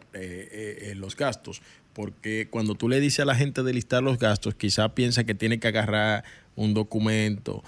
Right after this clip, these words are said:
o, o papel y lápiz simplemente y, y, y anotar, pero por lo menos memorizar y decir, "Bueno, yo puedo gastar esto tanto, yo puedo gastar esto tanto", y en un contenido de valor anterior,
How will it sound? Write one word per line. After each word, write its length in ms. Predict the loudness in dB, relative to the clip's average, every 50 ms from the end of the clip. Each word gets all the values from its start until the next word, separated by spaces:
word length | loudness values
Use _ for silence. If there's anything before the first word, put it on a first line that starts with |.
| -18 -14 -6 -2
o, 160 | 0 0 0
o 200 | 0 -2 -4 -2
papel 400 | 0 0 0 2 2 4 4 6
y 100 | 6 6
lápiz 600 | 6 6 6 4 4 2 2 2 2 2 2 0 -2 -4
simplemente 840 | 0 2 2 2 2 2 2 2 2 2 2 2 0 0 0 2 2
y, 200 | 2 0 -2 -6 -6
y, 280 | -4 -4 -4 -2 0
y 80 | 2 2
anotar, 460 | 2 2 2 2 4 4 4 4 2 -2 -16 -20 -8 -2
pero 220 | 0 0 2 2
por 160 | 2 0 2 2
lo 80 | 2
menos 240 | 2 2 2 4 4
memorizar 760 | 2 2 2 2 2 2 2 2 2 4 4 2 2 2 0
y 60 | 0
decir, 300 | 0 0 0 0 -2 0
"Bueno, 240 | 0 0 0 0 0
yo 160 | -2 -2 -2
puedo 200 | 0 0 0 0
gastar 320 | 0 -2 -2 0 0 0
esto 220 | 0 0 -2 -4 -4
tanto, 360 | -2 -2 -2 -2 0 -2 -2
yo 200 | 0 0 0 -2
puedo 240 | -2 -4 -4 -2 -2
gastar 240 | -2 0 0 0 0
esto 200 | 0 0 -2 -2
tanto", 260 | -2 -2 0 0 2
y 100 | 2 2
en 100 | 0 0
un 140 | -2 -2 -2
contenido 500 | -2 -2 -2 0 0 0 0 2 2 2
de 80 | 2 2
valor 360 | 2 2 2 2 0 0 0
anterior, 480 | -2 -2 -2 -2 -2 0 -2 -2 -4